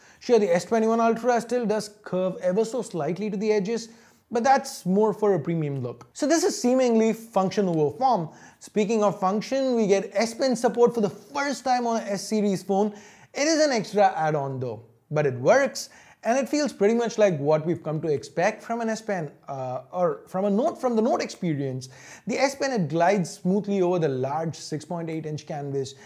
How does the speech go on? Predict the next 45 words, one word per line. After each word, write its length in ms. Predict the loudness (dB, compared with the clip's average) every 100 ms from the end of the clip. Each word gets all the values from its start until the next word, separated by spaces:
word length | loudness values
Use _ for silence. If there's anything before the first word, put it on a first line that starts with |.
| -20 -16 -10
and 160 | -10 -4
even 320 | -2 0 4
though 160 | 4 6
I 200 | 4 2
miss 380 | 2 0 -2
having 320 | -2 0 0 0
a 40 |
Xylo 360 | 0 0 0 0
to 100 | -2
fit 300 | -2 -4 -2
the 140 | -2
S 120 | -2
Pen 240 | -2 -2 0
in, 240 | 0 -4 -8 -20 -14 -2
I 100 | 0
think 260 | 0 0
this 220 | 2 2 2
is 220 | 0 2
a 120 | 2
huge 420 | 2 0 2 2
step 340 | 2 0 0 0
forward 380 | 0 2 2 2
towards 280 | 2 2
unifying 520 | 2 -2 -2 -2 -2 -2
the 80 |
Note 280 | -2 -4 -4
and 120 | -6
S 160 | -6 -8
lineups. 520 | -8 -10 -12 -14 -18 -20 _
Now, 100 | -4
does 220 | -2 0
that 240 | 2 2 2
mean 180 | 0 2
the 60 |
Note 240 | 2 2 0
series 320 | -2 0 0
is 120 | 0
done 240 | 2 0
for? 440 | 0 4 6 6 4
Is 140 | 0
it 100 | 0
going 300 | 2 0 0
away 220 | 0 2 2
for 120 | 2
good? 280 | 6 6